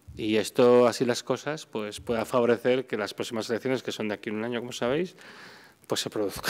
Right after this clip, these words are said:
<laughs> un cambio muy radical del panorama, que no tiene por qué ser necesariamente a mejor, porque lo que heredas es una cosa muy complicada de gestionar.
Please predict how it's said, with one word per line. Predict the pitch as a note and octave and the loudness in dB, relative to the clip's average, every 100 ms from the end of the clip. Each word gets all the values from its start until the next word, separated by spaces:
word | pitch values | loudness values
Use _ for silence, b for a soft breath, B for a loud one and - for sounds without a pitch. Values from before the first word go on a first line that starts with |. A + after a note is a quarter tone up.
| - | -2
<laughs> | - | 0
un | C3 | 0
cambio | - G#2 A#2+ | 0 0 2
muy | A#2+ A2+ | 4 2
radical | A2+ A2 B2 | 2 2 2
del | A#2+ - | 0 0
panorama, | A#2 A#2 A#2+ C#3 E3 B B B - | 0 0 0 -2 -8 B B B -6
que | A#2+ | 0
no | A#2+ | 2
tiene | C#3+ | 4
por | C3+ | 4
qué | B2 | 4
ser | D3 | 2
necesariamente | B2+ B2 B2+ A#2+ B2 | 2 2 2 2 0
a | |
mejor, | A#2 G#2 E3 D#3+ | 0 2 2 2
porque | A#2+ - A#2 G#2 | -2 -6 -4 -2
lo | G#2 | -4
que | - G#2+ | -4 0
heredas | G#2+ B2+ C#3 B2 A2 - - | 2 2 0 -2 -4 -8 -12
es | - | -10
una | A2+ G#2 | -10 -10
cosa | - A#2+ | -8 -4
muy | A#2 | -4
complicada | A#2 G#2+ G#2 G#2 | -4 -6 -6 -6
de | G2 | -8
gestionar. | - A#2 - B2 | -12 -14 -10 -8